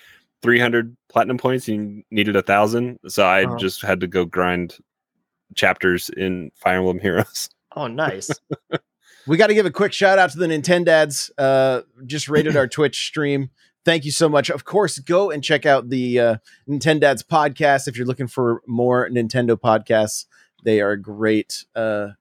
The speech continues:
Speaker 3: great group of dudes and, uh, put out, put out great, great content. So go, go check them out. So, um, yeah,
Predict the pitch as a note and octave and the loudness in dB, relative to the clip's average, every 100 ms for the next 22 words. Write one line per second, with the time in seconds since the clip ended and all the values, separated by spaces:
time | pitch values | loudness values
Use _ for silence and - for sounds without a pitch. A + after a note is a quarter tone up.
0 | A2 A#2+ D#3+ F3+ D#3 D3 B2+ B2+ B2 A2 | -8 4 4 4 2 2 2 4 4 2
1 | - - _ _ _ A#2+ A2 G2+ F#2+ A2+ | -6 -12 _ _ _ -4 -2 -4 -4 0
2 | G#2 F#2+ - _ - - A#2 E2 E2+ A#2 | 0 -2 -8 _ -6 2 2 2 -4 2
3 | A2+ F#2+ G#2 G#2+ - _ G#2+ G#2+ G2 - | 2 2 0 0 0 _ -4 -2 -2 -6
4 | - F#2+ F#2 E2+ - G2+ F2+ - _ G#2 | -10 -10 -8 -10 -8 -8 -8 -12 _ -4
5 | G#2+ - G#2 - F#2 - G2 F#2 G2+ - | -4 -2 -8 -8 -12 -10 -12 -12 -16 -14
6 | G2+ F#2+ _ _ - - _ - D3+ D#3 | -14 -14 _ _ -20 -20 _ -2 4 6
7 | D3+ C#3+ - _ _ _ _ _ _ - | 4 2 -8 _ _ _ _ _ _ -20
8 | _ - _ _ - F#3+ | _ -20 _ _ -2 0